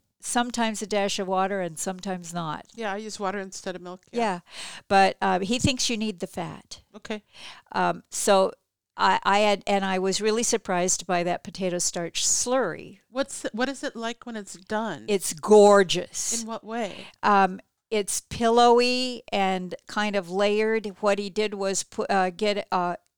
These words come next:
Speaker 1: he was using a wok, but
Speaker 2: Okay.
Speaker 1: y-, you could use a, a cast iron frying pan would be great. Um, and he puts oil in it
Speaker 2: Mm-hmm.
Speaker 1: and, um, just enough to slick the bottom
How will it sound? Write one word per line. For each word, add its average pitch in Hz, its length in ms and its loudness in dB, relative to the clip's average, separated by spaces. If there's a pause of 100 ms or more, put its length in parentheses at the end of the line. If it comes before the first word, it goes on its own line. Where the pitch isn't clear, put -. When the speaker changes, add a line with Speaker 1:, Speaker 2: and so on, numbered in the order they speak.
Speaker 1:
he 208 300 -8
was 208 180 -2
using 190 260 -4
a 175 60 -4
wok, 165 440 -4
but 165 220 -2
Speaker 2:
Okay. 196 220 -16 (140)
Speaker 1:
y-, 196 400 -12
you - 360 -16
could 175 180 -10
use 175 320 -6
a, 175 180 -6 (100)
a 190 120 -2
cast 196 300 0
iron 170 180 -2
frying 165 240 -6
pan 160 200 -12
would 156 140 -12
be 165 80 -16
great. 160 320 -12 (540)
Um, 175 300 2 (220)
and 190 160 0
he 190 220 -2 (140)
puts 220 320 2
oil 233 340 6
in 240 220 0
it - 400 -4
Speaker 2:
Mm-hmm. 202 140 -20 (380)
Speaker 1:
and, 190 540 0 (160)
um, 180 420 -4 (640)
just 254 300 2
enough 226 260 2
to 190 120 -2
slick - 480 0
the 190 120 -2
bottom 175 560 2